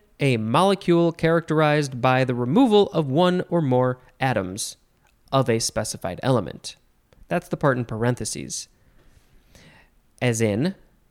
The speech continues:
deoxy, and that's just a prefix. There's more to the word, but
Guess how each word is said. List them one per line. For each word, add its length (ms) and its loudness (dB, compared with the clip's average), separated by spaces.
deoxy, 960 0
and 80 -2
that's 220 0
just 200 -4
a 40 -20
prefix. 500 -2
There's 220 0
more 180 2
to 120 -10
the 100 -2
word, 320 0
but 360 -4